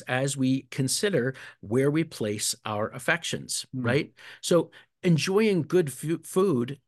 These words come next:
Speaker 1: is by no means a sin, because God is the one who made food and made food good, right? Enjoying beautiful music, right? So we can get into kind of the Philippians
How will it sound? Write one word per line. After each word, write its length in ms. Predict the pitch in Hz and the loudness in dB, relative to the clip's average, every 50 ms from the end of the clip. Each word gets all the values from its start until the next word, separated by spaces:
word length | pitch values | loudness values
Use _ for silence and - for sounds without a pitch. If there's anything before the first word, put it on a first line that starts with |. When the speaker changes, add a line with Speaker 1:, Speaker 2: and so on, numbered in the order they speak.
| _ _ | _ _
Speaker 1:
is 180 | - 170 156 | -4 -4 -2
by 180 | 151 - 151 170 | -2 -2 0 2
no 240 | 170 151 151 175 190 | 2 4 4 2 2
means 240 | 180 185 190 175 | 2 2 0 0
a 60 | 180 180 | -2 -2
sin, 320 | - - 220 220 220 165 | -2 0 0 0 0 0
because 380 | 139 151 147 - 170 160 139 120 | 0 -2 0 0 -2 -2 -2 -4
God 260 | - 117 135 165 196 | -2 0 2 2 2
is 140 | 202 175 - | 2 0 -2
the 100 | 180 165 | -4 -2
one 220 | 131 123 131 139 | 0 0 2 2
who 100 | 139 147 | 2 2
made 260 | 143 127 131 156 156 | 2 0 0 -2 -4
food 300 | 143 - 107 135 160 151 | -4 -6 -4 -2 0 0
and 140 | 139 127 120 | 0 2 2
made 280 | 110 120 135 143 139 - - | 2 2 0 0 -2 -6 -14
food 420 | _ - - 110 110 113 - - _ _ _ - 113 104 | _ -8 -6 -4 -4 -4 -6 -8 _ _ _ -18 -14 -2
good, 420 | - 160 202 262 - - - - _ _ | 0 2 2 2 2 0 -2 -10 _ _
right? 400 | 123 117 110 131 170 - - - - - - - - - | -6 -2 0 0 0 -2 -4 -10 -16 -16 -16 -16 -16 -4
Enjoying 720 | - 151 147 143 117 107 120 139 156 170 180 185 180 175 156 | 0 2 2 2 2 2 2 2 4 6 6 6 4 2 0
beautiful 560 | 147 135 139 160 190 190 180 180 - 190 180 | 0 2 2 4 6 4 4 2 0 0 0
music, 560 | 165 156 151 165 208 226 185 135 110 113 - | 2 0 0 0 -2 -2 -4 -6 -8 -8 -4
right? 180 | 120 120 131 127 | -2 -2 -2 0
So 60 | 127 | -2
we 60 | 123 | -4
can 200 | - - 131 120 110 | -4 -2 -4 -2 2
get 180 | 139 135 131 | 2 2 4
into 220 | 131 135 127 131 127 | 2 2 2 0 0
kind 180 | - 139 127 | 0 0 -2
of 80 | 120 117 | -2 -2
the 60 | 117 | -4
Philippians 560 | 120 - 139 131 120 - 151 135 131 127 - | -6 -2 -2 -2 0 2 2 2 4 2 0